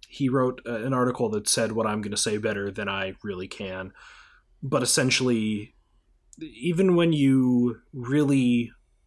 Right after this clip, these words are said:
love this team, you kinda gotta understand that it's time for the name to change.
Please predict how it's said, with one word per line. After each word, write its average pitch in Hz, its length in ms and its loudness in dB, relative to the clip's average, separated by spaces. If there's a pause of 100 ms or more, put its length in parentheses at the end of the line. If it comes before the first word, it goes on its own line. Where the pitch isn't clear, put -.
(120)
love 131 320 0
this - 180 0
team, 104 580 -2 (420)
you 131 100 -4
kinda 196 320 2
gotta 131 260 2
understand 110 800 -2
that 104 180 -6
it's - 160 -2
time 113 320 -2
for 113 120 -6
the 104 100 -4
name 101 320 -6
to 104 100 -12
change. 90 720 -4